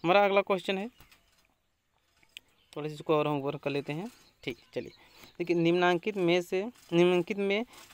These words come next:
किसका अवलोकन है कि भारत में औद्योगिकरण और नगरीकरण साथ साथ चल रहे हैं? तो ये किसका कथन है फ्रेंड, इसमें ये किसने कहा है, ये हमें बता। हमारा जो पहला ऑप्शन है फ्रेंड,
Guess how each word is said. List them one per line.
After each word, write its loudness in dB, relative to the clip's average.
किसका 2
अवलोकन 4
है 2
कि -4
भारत 0
में -4
औद्योगिकरण 4
और 4
नगरीकरण 2
साथ 4
साथ 0
चल 6
रहे 2
हैं? -2
तो 4
ये 6
किसका 0
कथन 0
है 2
फ्रेंड, 0
इसमें 0
ये 6
किसने 0
कहा 2
है, -4
ये 6
हमें 2
बता। 0
हमारा -2
जो -4
पहला 6
ऑप्शन 2
है 0
फ्रेंड, 0